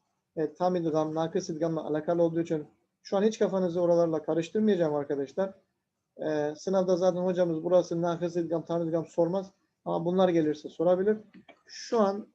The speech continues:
dursun bunlar arkadaşlar. İdgam-ı mütecaniseyn, şu harfleri unutmuyoruz.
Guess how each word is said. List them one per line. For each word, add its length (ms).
dursun 360
bunlar 240
arkadaşlar. 580
İdgam-ı 420
mütecaniseyn, 840
şu 200
harfleri 320
unutmuyoruz. 540